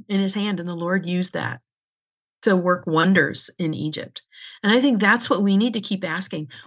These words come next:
"What's in our hand?" I'm not gonna sit here and, and hold it and look at it. I'm gonna use what's in my hand. And maybe the Lord puts something else in my hand. And maybe that's through education. Maybe that's through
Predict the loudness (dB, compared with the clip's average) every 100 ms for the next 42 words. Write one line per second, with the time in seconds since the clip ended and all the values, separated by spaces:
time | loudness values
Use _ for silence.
0 | -4 -2 0 2 2 2 2 0 0 -2
1 | -4 -12 _ -12 0 2 4 2 0 0
2 | -2 0 2 2 0 -4 -8 -6 0 2
3 | 4 0 -2 -4 -4 -6 -10 -14 -16 -10
4 | -4 0 0 0 0 0 0 -2 -4 -8
5 | -8 -8 -8 -8 -10 -20 _ _ -20 _
6 | 0 4 4 4 4 4 4 2 -2 -2
7 | -4 -4 -4 -4 -4 -6 -10 -12 -12 -14
8 | -16 -16 -20 _ _ _ _ _ _ _
9 | _ -4 -2 0 0 0 2 2 0 -4
10 | -2 0 -2 -2 0 0 -2 -4 -4 -4
11 | -2 -2 0 -2 -6 -2 0 2 0